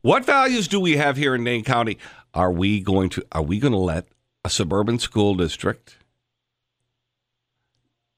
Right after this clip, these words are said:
get away with screwing over their teachers? Are we?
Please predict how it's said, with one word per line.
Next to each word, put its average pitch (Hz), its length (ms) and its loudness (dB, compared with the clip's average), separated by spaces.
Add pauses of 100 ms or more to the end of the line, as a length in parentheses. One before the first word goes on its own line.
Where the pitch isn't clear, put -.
(1400)
get 113 160 2
away 113 460 0 (180)
with 98 120 -6
screwing 120 380 0
over 113 160 0
their 107 160 0
teachers? - 640 -8 (1900)
Are 85 180 0
we? 359 260 -2